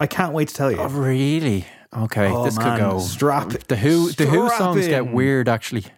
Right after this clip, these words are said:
Speaker 1: Uh, strap in, and this is gonna take. It'll probably take about five minutes. So just, you know, get
Speaker 2: Okay,
Speaker 1: yourself
Speaker 2: okay,
Speaker 1: a,
Speaker 2: go
Speaker 1: get
Speaker 2: on,
Speaker 1: yourself a
Speaker 2: go on.
Speaker 1: coffee, listener. Here we go.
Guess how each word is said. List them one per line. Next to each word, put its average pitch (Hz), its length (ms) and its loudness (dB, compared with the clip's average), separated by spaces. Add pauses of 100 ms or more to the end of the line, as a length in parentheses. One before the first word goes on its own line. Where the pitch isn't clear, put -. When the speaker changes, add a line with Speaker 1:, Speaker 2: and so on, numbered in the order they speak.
Speaker 1:
Uh, 170 400 -2
strap 143 360 0
in, 123 180 -2
and 139 160 -2
this 160 140 2
is 190 80 0
gonna 170 160 2
take. - 560 -2
It'll 143 140 0
probably 165 160 2
take 156 100 2
about 127 160 -2
five 113 180 0
minutes. 92 420 -8
So 110 280 -2
just, 113 260 -4
you - 80 -2
know, 101 140 -2
get - 280 -6
Speaker 2:
Okay, - 60 -4
Speaker 1:
yourself 156 220 -2 (100)
Speaker 2:
okay, 123 120 -4
Speaker 1:
a, - 20 -10
Speaker 2:
go 185 160 0
Speaker 1:
get 160 80 4
Speaker 2:
on, 151 60 0
Speaker 1:
yourself 170 220 -2
a 156 40 -2
Speaker 2:
go 160 80 2
on. 151 60 2
Speaker 1:
coffee, 117 400 -4
listener. 107 540 -4 (380)
Here 139 180 2
we 123 160 2
go. 101 300 -6